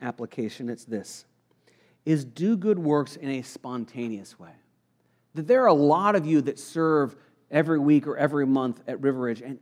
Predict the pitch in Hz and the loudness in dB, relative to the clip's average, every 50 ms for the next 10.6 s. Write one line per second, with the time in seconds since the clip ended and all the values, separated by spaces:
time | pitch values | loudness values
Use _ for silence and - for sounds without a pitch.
0 | _ - 135 131 131 - - 190 190 - - - 151 147 139 127 117 113 - _ | _ -12 -12 -12 -12 -12 -12 -12 -12 -12 -10 -8 -6 -4 -4 -4 -6 -8 -10 _
1 | _ _ _ - - 196 165 147 202 226 262 285 - 165 160 151 151 156 170 175 | _ _ _ -8 -8 -8 -4 -2 0 0 0 0 -2 -4 -4 -2 -2 -2 -2 -4
2 | 165 180 180 180 170 175 - - - - _ - 185 190 185 202 214 233 240 _ | -6 -8 -10 -10 -10 -10 -10 -12 -12 -12 _ -12 -10 -8 -8 -10 -10 -14 -18 _
3 | _ _ _ _ _ _ _ _ - 180 208 226 233 240 214 170 - - - - | _ _ _ _ _ _ _ _ -4 0 0 2 4 4 4 2 2 -2 -18 -20
4 | _ - - - 269 294 - - 190 175 196 226 240 240 240 233 220 196 - - | _ -14 -2 2 2 2 2 2 -6 -4 -2 -2 -2 -2 -2 -4 -4 -4 -6 -6
5 | - 196 180 160 147 151 165 170 175 180 175 170 175 - - - _ - - 165 | -4 -2 -2 -2 0 0 2 4 4 4 4 2 0 -8 -18 -20 _ -10 -8 -8
6 | 143 - - - 190 185 175 165 143 131 147 175 175 165 185 226 254 269 262 240 | -8 -8 -8 -6 -4 -2 0 -2 -2 -2 -4 -4 -2 2 2 2 2 2 0 -2
7 | 220 214 214 190 180 139 151 185 214 214 254 233 214 175 156 156 180 202 208 180 | -2 -4 -6 -6 -4 0 2 2 2 2 0 -2 -2 -2 -2 -2 -2 -2 0 -2
8 | 135 117 117 139 151 - - _ _ _ _ _ _ _ _ _ _ - 170 180 | -2 -4 -4 -8 -12 -16 -20 _ _ _ _ _ _ _ _ _ _ 0 2 2
9 | 196 180 175 - - 214 220 226 226 226 185 156 151 180 165 - _ _ _ _ | 2 2 -2 -2 -2 -2 0 0 0 -2 -2 -2 -2 -4 -4 -4 _ _ _ _
10 | _ - - 180 165 156 165 160 - - _ | _ -16 -10 -8 -6 -6 -6 -6 -8 -12 _